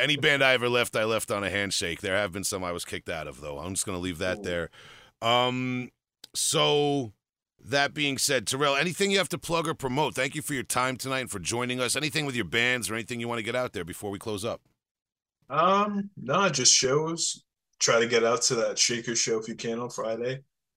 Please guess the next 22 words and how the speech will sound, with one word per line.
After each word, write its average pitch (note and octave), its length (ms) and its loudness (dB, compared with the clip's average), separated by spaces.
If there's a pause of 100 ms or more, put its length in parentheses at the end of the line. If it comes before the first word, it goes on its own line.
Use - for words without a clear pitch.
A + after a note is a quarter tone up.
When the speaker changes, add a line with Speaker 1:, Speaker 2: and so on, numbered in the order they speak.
(240)
Speaker 2:
Um, A#2 460 2 (140)
this D#3+ 180 6
one F3+ 140 4
is C3+ 100 2
a C3+ 80 2
more C3 160 0
of B2 80 -4
a A#2 40 -4
suggestion A#2+ 520 -2
for G#2 160 -10
Tom B2 560 -2
and A2 640 -6
Justin. C3 640 0 (640)
Graf B2+ 400 4
Orlok B2+ 540 2 (280)
is - 140 6
playing A#2+ 300 -2
their G#2+ 160 -6
last A2+ 580 2
East C3+ 240 2
Coast B2+ 260 2
show C3 380 -2